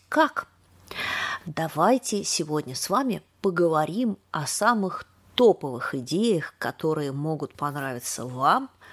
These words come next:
вашим сотрудникам и, что немаловажно, их детям. Давайте начнём с Family Day. Праздник в кругу семьи. Что это такое?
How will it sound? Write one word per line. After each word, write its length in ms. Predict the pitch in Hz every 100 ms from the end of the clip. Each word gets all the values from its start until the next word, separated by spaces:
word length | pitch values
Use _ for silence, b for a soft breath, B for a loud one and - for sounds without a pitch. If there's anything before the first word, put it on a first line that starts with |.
| B
вашим 500 | 151 190 208 - 147
сотрудникам 1000 | - 139 - 147 160 190 233 254 302 294 B B B B -
и, 200 | 156 147
что 260 | - -
немаловажно, 880 | 147 143 139 127 117 127 123 - 185 202 _ _
их 260 | 190 151
детям. 600 | 135 143 262 302 180 131 - - - - - - - B B B B B B B B -
Давайте 680 | 151 147 165 359 370 311 -
начнём 800 | 165 165 - 175 170 269 247 208 -
с 260 | - -
Family 400 | 170 190 185 160
Day. 280 | 143 156 - - _ B B B -
Праздник 560 | 254 311 294 254 254 -
в 80 | -
кругу 480 | 165 151 151 180 -
семьи. 500 | - - 143 131 123 _ _ - B B B B B B
Что 280 | - - 370
это 220 | 294 190
такое? 460 | 180 180 - 143